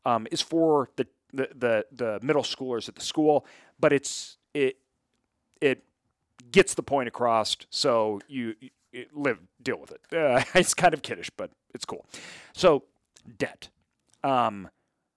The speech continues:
debt is like a gun, okay? This isn't an analogy, but let's start out right there. It can be good or it can be bad, right? Uh, it depends on what you do with it. There's two types of debt, okay?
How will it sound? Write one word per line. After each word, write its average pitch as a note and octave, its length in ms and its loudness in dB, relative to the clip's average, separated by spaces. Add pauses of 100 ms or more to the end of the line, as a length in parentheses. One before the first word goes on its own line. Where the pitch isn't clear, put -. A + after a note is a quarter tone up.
(840)
debt F3+ 500 2
is D3 140 -4
like D3+ 220 0
a - 20 -10
gun, F2+ 460 -10
okay? A2 280 -4
This - 180 -4
isn't C3+ 220 -6
an C3 80 -6
analogy, F2 560 -12
but D3+ 240 6 (460)
let's - 160 -4
start E3 260 4
out B2 160 6
right G#2+ 240 -6
there. - 260 -20
It - 100 -8
can C#3+ 120 -2
be C3 80 -2
good D#3 320 6
or D3 80 4
it B2 80 -2
can A2 120 -12
be G2+ 120 -10
bad, D#2+ 420 -12 (200)
right? A2+ 280 -4 (460)
Uh, G#2+ 200 -2
it F#2 60 -8
depends B2 320 -4
on A2 100 -8
what G#2 180 -6
you G2 60 -14 (100)
do A2 100 -6
with F2 200 -14
it. - 160 -20 (340)
There's B2 240 0
two - 180 -8
types C#3+ 400 -2
of D3+ 200 -14
debt, - 320 -8 (400)
okay? A#2 260 -2